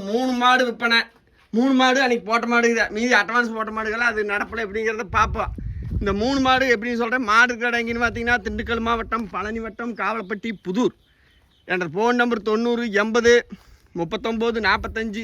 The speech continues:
இருபத்தி ரெண்டு. மூணு மாடு எப்படின்னு காட்டுறேன். இந்த ரெண்டு நாளா எல்லாம் சொல்லி இப்ப கோயிலுக்கு போறோம்னு. எந்த கோயிலு, வீடியோ வெங்க, என்ன வேறன்னு நீங்க கேட்கறது தெரியுது. ஒரு சில விஷயத்தை பார்த்தீங்கன்னா, படபடன்னு சொல்லலாம். ஒரு விஷயத்த கொஞ்சம் மௌனமா இருந்து அப்புறம் தான் சொல்லணும்.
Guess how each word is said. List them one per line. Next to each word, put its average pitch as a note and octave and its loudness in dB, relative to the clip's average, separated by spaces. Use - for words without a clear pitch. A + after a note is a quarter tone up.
இருபத்தி A3 -6
ரெண்டு. G3 0
மூணு A#3+ 2
மாடு B3 4
எப்படின்னு A3 -2
காட்டுறேன். G#3 0
இந்த G3 -6
ரெண்டு A#3 -4
நாளா A#3+ 0
எல்லாம் A#3 -4
சொல்லி A3+ -2
இப்ப G#3 -8
கோயிலுக்கு G#3 -4
போறோம்னு. G3+ -4
எந்த G#3 -6
கோயிலு, G3+ -4
வீடியோ G3+ -2
வெங்க, F#3 -4
என்ன A3 -2
வேறன்னு G#3+ 0
நீங்க F#3+ -4
கேட்கறது G3 0
தெரியுது. F#3+ 0
ஒரு A#3 2
சில A3 -2
விஷயத்தை G#3+ -6
பார்த்தீங்கன்னா, A#3 -2
படபடன்னு G#3+ 0
சொல்லலாம். G#3 0
ஒரு A3+ 0
விஷயத்த A3+ -4
கொஞ்சம் A#3 -2
மௌனமா A#3 2
இருந்து A3+ -4
அப்புறம் G3+ -4
தான் G#3 -2
சொல்லணும். F#3+ -4